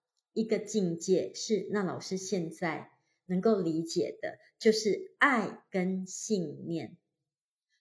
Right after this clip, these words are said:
爱跟信念，你有没有热爱？热爱你的工作，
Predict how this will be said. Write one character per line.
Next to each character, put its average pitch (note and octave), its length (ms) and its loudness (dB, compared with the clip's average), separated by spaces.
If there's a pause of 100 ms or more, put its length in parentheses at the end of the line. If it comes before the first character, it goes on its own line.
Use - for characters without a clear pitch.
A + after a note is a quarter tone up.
(140)
爱 A3+ 500 4
跟 F#3 280 2
信 E3 480 -6
念， E3 320 -8 (640)
你 B3+ 220 6
有 D4+ 180 6
没 F#3 160 2
有 E3+ 280 0
热 G#3+ 600 4
爱？ G3+ 340 0 (540)
热 A#3+ 260 6
爱 G3+ 380 4
你 D#3 180 -6
的 E3 80 -2
工 G3 300 -4
作， - 420 0